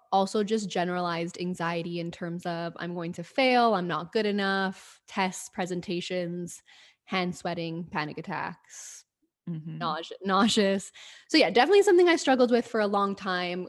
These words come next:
Speaker 1: God help for that when I finally was old enough to recognize, like, "Hey, you are struggling with something. It's not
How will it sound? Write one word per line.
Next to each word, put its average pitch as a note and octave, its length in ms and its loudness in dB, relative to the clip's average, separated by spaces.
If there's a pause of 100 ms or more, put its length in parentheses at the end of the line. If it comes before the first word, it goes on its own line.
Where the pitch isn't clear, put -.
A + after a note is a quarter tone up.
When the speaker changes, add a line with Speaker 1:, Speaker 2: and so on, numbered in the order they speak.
Speaker 1:
God A#3+ 260 2
help G3 260 0
for G3 160 -4
that F3 320 -2
when F3 100 -2
I D#3+ 460 -6
finally F3+ 420 -4
was E3+ 160 -6
old F3 220 -6
enough E3 220 -8
to F3+ 100 -14
recognize, D3+ 580 -10
like, C3+ 180 -10
"Hey, F3 380 -4 (400)
you F3+ 240 -8
are D#3+ 160 -4
struggling G#3+ 540 -4
with A#3 160 -2
something. A#3 640 -2
It's - 260 -8
not D3+ 380 -4